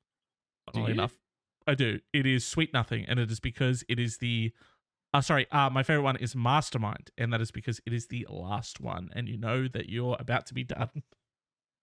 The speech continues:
Speaker 1: Wow. I see what you've done there. Um,
Speaker 2: <laughs>
Speaker 1: Mastermind is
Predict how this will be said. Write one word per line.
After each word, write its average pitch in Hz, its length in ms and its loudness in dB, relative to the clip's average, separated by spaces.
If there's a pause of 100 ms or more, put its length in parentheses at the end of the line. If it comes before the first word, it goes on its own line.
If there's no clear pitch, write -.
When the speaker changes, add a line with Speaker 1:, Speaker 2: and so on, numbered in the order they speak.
(680)
Speaker 1:
Wow. 113 280 -14 (840)
I 143 100 -6
see 160 140 -4
what 156 80 -2
you've 127 160 -6
done 123 180 -4
there. 120 220 -4 (180)
Um, 131 320 -2
Speaker 2:
<laughs> 175 60 -4
Speaker 1:
Mastermind 170 560 -2
is 147 560 -6